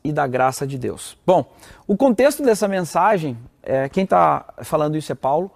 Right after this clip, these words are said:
é, e eu quero contextualizar pra você entender o que eu vou pregar nessa noite, o que eu vou compartilhar nessa noite. Ele, Paulo tá reunido com um grupo numa despedida. Ele tá nessa cidade, a cidade de Éfeso. Ele passou três anos lá, é uma cidade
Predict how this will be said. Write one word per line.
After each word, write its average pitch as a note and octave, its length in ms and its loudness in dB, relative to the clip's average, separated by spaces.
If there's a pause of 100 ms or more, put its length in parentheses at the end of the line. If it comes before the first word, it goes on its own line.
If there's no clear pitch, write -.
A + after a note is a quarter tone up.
(560)
é, C#3 280 -4
e C#3+ 60 0
eu D3 60 2
quero D#3 160 -4
contextualizar D3+ 720 -2
pra D#3 100 0
você C#3+ 240 -2
entender E3+ 460 4
o E3 80 4
que D#3+ 120 -2
eu D#3 60 2
vou C#3+ 140 0
pregar C#3+ 320 0
nessa C#3 240 -4
noite, D3+ 300 -2
o C3 40 -4
que - 80 -8
eu C3 60 -4
vou C3+ 100 -6
compartilhar C3 600 -6
nessa C3 220 -8
noite. E3 300 -4 (360)
Ele, F3 140 4
Paulo A3+ 300 4
tá A#3 120 6
reunido A3+ 440 6
com A#3 160 4
um G#3 80 4
grupo A#3 560 4
numa G#3+ 280 2
despedida. E3+ 720 0 (420)
Ele D#3 220 0
tá F#3 100 0
nessa F#3 260 -2
cidade, F#3 420 0
a - 20 -8
cidade D3+ 400 -2
de C#3+ 220 0
Éfeso. G3 580 2 (300)
Ele D3+ 100 -2
passou D#3+ 240 -4
três G3 320 2
anos G3 220 0
lá, D#3+ 340 0
é D#3+ 100 0
uma E3 160 -4
cidade D3+ 800 -2